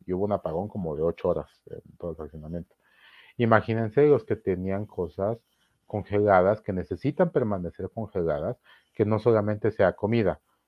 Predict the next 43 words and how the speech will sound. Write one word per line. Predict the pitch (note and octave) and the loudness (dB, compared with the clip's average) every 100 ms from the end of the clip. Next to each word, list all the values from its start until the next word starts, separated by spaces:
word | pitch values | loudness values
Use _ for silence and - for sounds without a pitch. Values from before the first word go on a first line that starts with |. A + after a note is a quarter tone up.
| _ - | _ 4
puede | A2 G#2 | 6 6
ser | - G#2 F#2 | 4 0 2
medicina. | F2+ F2 - G#2+ | 0 -2 0 0
Hay | F2+ | 0
medicinas | G#2+ G#2+ A2+ G2+ | 0 -4 -6 -6
que | G2+ | -8
tienes | G#2 | -10
que | - | -2
estar | G#2+ | 0
a | |
muy | G2+ | 0
baja | G2 - | -2 -4
temperatura. | - - D2 - A2 D#2+ _ _ _ _ _ _ _ _ _ _ _ _ - | -6 -6 -6 -4 -6 -6 _ _ _ _ _ _ _ _ _ _ _ _ -12
Entonces, | G2 - G#2+ G2+ C3+ D3 - _ _ _ _ _ _ _ _ | -8 -2 -2 2 2 2 -2 _ _ _ _ _ _ _ _
pues | A#2 G2 | 6 6
no | G2 A2 A#2+ | 2 2 4
se | B2 D3+ | 6 6
puede | D3 D3 C#3 | 8 10 10
hacer | C3 - B2+ B2+ - _ _ _ _ _ | 8 6 2 0 -4 _ _ _ _ _
más | G#2+ G#2+ G#2+ | -2 0 0
allá | G2+ G2+ | 2 2
de | G#2 | 2
lo | F#2 - | 0 -2
posible. | D#2+ - G#2+ F#2 D#2 - _ _ _ _ - | -8 -6 -2 -2 -2 -8 _ _ _ _ -10
Entonces, | F#2 G#2+ G2+ F#2+ F2+ | -2 2 2 2 2
no | G2+ | 4
había | G#2 F#2+ | 6 6
poste, | A#2 - F#2 D2+ - | 2 2 -2 -6 -8
no | F#2 | -4
había | F2+ | 0
luz. | F#2 G2+ - _ _ _ _ - | 2 0 -2 _ _ _ _ 0
Había | F#2+ G2+ | 4 4
que | - | 2
cambiar | - F#2 F#2+ | -4 -2 0
el | F2 | 0
poste | - A#2 - C#3 | 2 2 2 2
y | A2 | 4
había | F#2+ F#2+ | 4 2
que | - | -4
restablecer | G2 - F2 E2+ - F#2+ | -8 -4 -2 -2 -2 -4
el | G2 | -2
suministro | F#2+ D#2+ E2 B2+ | -4 -6 -2 2
eléctrico. | D#3+ E3+ G#2 - | 4 2 -2 -4